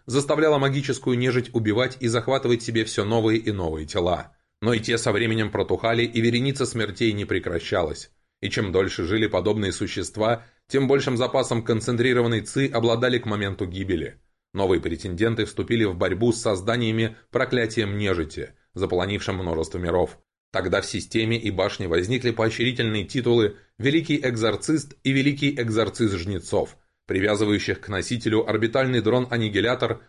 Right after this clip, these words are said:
атакующий цели героя с определёнными духовными параметрами.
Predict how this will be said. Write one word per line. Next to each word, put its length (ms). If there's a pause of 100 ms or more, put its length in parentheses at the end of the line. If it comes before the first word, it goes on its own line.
(120)
атакующий 640
цели 280
героя 440
с 100
определёнными 600
духовными 500
параметрами. 800